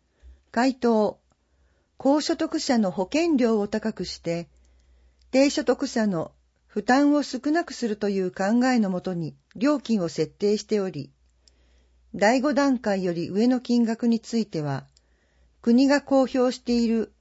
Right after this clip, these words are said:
標準的な介護保険料率で設定しています。質問。七百二十万円程度の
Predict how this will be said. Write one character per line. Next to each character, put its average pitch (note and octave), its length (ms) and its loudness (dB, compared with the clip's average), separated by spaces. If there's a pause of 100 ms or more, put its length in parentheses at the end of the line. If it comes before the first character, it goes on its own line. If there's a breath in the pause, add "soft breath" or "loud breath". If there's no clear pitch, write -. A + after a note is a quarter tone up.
(320)
標 A3+ 300 4
準 C4+ 220 2
的 C4 240 -2
な A3+ 200 2
介 B3 260 0
護 B3+ 140 2
保 C4+ 80 2
険 C#4 320 2
料 C#4 180 2
率 G3 240 -8
で D#3 320 -6
設 - 240 -6
定 G3+ 280 0
し - 60 -12
て G#3+ 120 -4
い F#3+ 120 -4
ま F3+ 180 -6
す。 - 220 -20 (1120)
質 A#3+ 340 -6
問。 A3 380 0 (840)
七 B3 280 4
百 D#4+ 280 0
二 G#3 200 4
十 C4+ 240 2
万 C#4+ 340 6
円 C#4+ 200 4
程 D4 240 0
度 G#3 120 0
の E3 240 -2